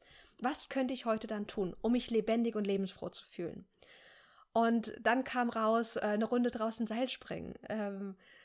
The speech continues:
oben mit Matt, äh, Tennis spielen gehen auf dem Tennisplatz. Da kam raus, äh, eine Runde einfach durch die Wohnung tanzen. Und dann habe ich das gemacht. Und es war so ein cooler Prozess, weil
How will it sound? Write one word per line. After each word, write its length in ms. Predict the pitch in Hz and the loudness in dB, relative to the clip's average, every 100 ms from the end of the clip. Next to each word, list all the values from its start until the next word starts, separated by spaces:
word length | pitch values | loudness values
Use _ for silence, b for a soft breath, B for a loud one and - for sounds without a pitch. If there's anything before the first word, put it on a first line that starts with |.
| B B _ | B B _
oben 320 | 247 269 254 | 6 6 6
mit 220 | 240 233 226 | 4 2 0
Matt, 340 | 220 220 - | -2 -2 0
äh, 160 | 214 220 | 0 0
Tennis 360 | - 254 254 | 0 2 2
spielen 280 | - 220 185 | 2 0 2
gehen 160 | 185 175 | -2 -6
auf 80 | |
dem 160 | - 185 | -4 -6
Tennisplatz. 760 | - 180 - - - - - b b b b b _ | -6 -10 -10 -16 -16 -14 -18 b b b b b _
Da 120 | 208 | -4
kam 340 | 208 226 220 | -4 -2 0
raus, 600 | 214 208 208 208 208 - - | 2 0 2 2 0 -6 -14
äh, 80 | - | -10
eine 240 | - 226 | -2 0
Runde 280 | 240 254 262 | 4 2 2
einfach 320 | 233 233 240 | -2 -4 -8
durch 240 | - 254 | -4 -4
die 200 | - 247 247 | -2 0 2
Wohnung 340 | 320 302 226 | 4 4 2
tanzen. 540 | - 190 185 - - - - - _ | 0 -8 -6 -8 -8 -14 -20 -20 _
Und 80 | - | 2
dann 120 | 220 | 2
habe 120 | 254 | 4
ich 60 | 262 | -2
das 160 | 240 - | -4 -6
gemacht. 460 | 208 196 - - - - b b b b b b | -4 -4 -6 -12 -14 -16 b b b b b b
Und 100 | 226 | 0
es 140 | 233 226 | 2 2
war 100 | 220 | 2
so 260 | 262 330 | 4 2
ein 140 | 294 262 | 0 -4
cooler 300 | - 294 302 | 0 -2 -2
Prozess, 680 | - 269 - 269 240 - - | -4 -6 -2 -4 -4 -4 0
weil 300 | 226 226 | 2 2